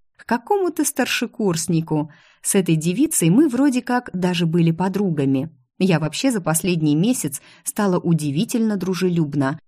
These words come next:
а для чёрной ведьмы так и вовсе исчерпала на дюжину лет вперёд свой лимит на ту пакость, которую простые люди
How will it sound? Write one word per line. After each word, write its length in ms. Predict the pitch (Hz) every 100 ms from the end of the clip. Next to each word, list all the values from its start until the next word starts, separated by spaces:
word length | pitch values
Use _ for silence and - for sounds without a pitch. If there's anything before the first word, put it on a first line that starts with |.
| _ _
а 120 | 165
для 160 | 156 165
чёрной 400 | - 302 226 151
ведьмы 560 | 147 240 185 147 156 -
так 160 | 190 180
и 40 |
вовсе 420 | 160 185 269 170
исчерпала 720 | 165 - 180 180 190 185 175 170
на 160 | 190
дюжину 380 | 175 170 160 147
лет 200 | 151 165
вперёд 440 | - 151 165 254 - _ _
свой 320 | - 277 381 269
лимит 340 | 208 190 277 -
на 160 | 175
ту 160 | 170 160
пакость, 580 | - 254 294 269 - -
которую 500 | - 208 226 196 190
простые 540 | 190 175 175 208 175 151
люди 400 | 254 240 156